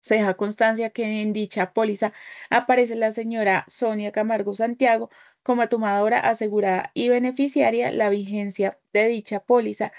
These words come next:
es de el cuatro de marzo del dos mil veinticuatro al cuatro de marzo del dos mil veinticinco y que entre las coberturas contratadas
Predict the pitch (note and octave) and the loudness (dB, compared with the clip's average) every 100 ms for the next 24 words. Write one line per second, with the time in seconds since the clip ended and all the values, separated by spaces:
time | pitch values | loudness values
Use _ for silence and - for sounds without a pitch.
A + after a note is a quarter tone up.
0 | - - _ B3 B3+ B3+ G3 A3+ A#3 - | -20 -20 _ 4 4 4 0 0 0 -2
1 | - G#3+ A3 - _ B3 A3 G#3+ G3+ G#3+ | -2 0 0 -6 _ 2 2 2 -2 -2
2 | A3 G#3+ G#3 G3+ G3 G#3 G3+ G3 - - | -4 -4 -6 -6 -6 -6 -8 -10 -6 2
3 | A#3+ - - - G#3+ G#3+ G3 F#3+ G3 G3 | 2 2 -4 -4 -4 -4 -4 -4 -4 -2
4 | F#3 G3 - - G3+ G3+ G3 G3 G3+ G3+ | -4 -4 -6 -2 0 2 0 -2 -4 -6
5 | G3 G3 B3 C4 C#4 B3 C4 C4 - - | -4 -4 0 4 4 4 0 -2 -12 -20
6 | - C#4+ D4+ C#4+ - C4 B3 C4 _ B3 | -6 4 4 4 0 2 2 0 _ -4
7 | A#3+ A#3 A3+ A3+ - - G#3 G#3+ - G#3+ | -4 0 0 -2 -4 0 2 0 -2 -2
8 | G#3+ G#3+ G3+ G#3 G3+ G3+ A3 A3 A#3+ A3+ | -2 -2 -2 -2 -4 0 0 2 2 2